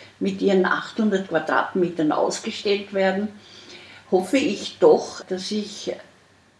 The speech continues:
etwas geschaffen habe, das doch der Beginn eines Alterswerkes, äh, sein könnte, auch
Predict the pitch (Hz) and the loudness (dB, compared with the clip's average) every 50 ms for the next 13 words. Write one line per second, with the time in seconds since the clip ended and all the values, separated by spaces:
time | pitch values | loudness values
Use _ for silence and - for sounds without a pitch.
0 | - - - - 190 214 208 202 - - 277 294 285 277 277 - - - - - | -20 -14 -4 0 0 0 0 -2 -2 2 4 6 6 4 4 0 -4 -6 -8 -10
1 | - - - - - _ _ _ _ _ _ _ _ _ _ _ _ - 196 190 | -12 -16 -20 -20 -20 _ _ _ _ _ _ _ _ _ _ _ _ -4 -4 0
2 | - - - - - - - 269 269 269 - 220 214 220 226 233 254 262 269 269 | 2 4 4 4 4 2 2 2 2 2 2 0 0 2 4 4 4 4 4 2
3 | - - - - - - - - - - _ _ _ _ _ _ - 226 233 226 | -2 -8 -20 -20 -20 -20 -20 -20 -20 -20 _ _ _ _ _ _ 2 4 4 4
4 | 233 - - - - - _ _ _ _ _ _ _ _ - _ _ _ - 214 | 2 0 -4 -6 -8 -10 _ _ _ _ _ _ _ _ -20 _ _ _ 2 4
5 | 190 247 - - - - - - - 220 202 - 196 190 - 190 233 254 277 - | 4 4 2 -2 -10 -14 -10 -4 -2 -2 -2 -2 -4 -2 2 4 4 4 4 4
6 | - 202 196 196 - - - - 151 143 - - 151 135 - - - - - - | 2 -2 -2 -2 -4 -2 0 2 2 2 2 0 -4 -6 -6 -8 -16 -20 -20 -18
7 | - - 160 180 165 - - - - 202 180 190 - - - - - - - 165 | 0 6 6 6 6 6 0 -2 0 2 2 0 0 -4 -6 -6 -6 -8 -8 -8
8 | - - 175 - - 180 151 139 143 175 180 - - 180 151 175 180 - 202 196 | -8 -6 -6 -2 2 4 4 4 4 2 0 0 2 2 2 2 0 0 -2 -2
9 | - - - 131 - - - - | 0 2 4 4 4 4 2 -2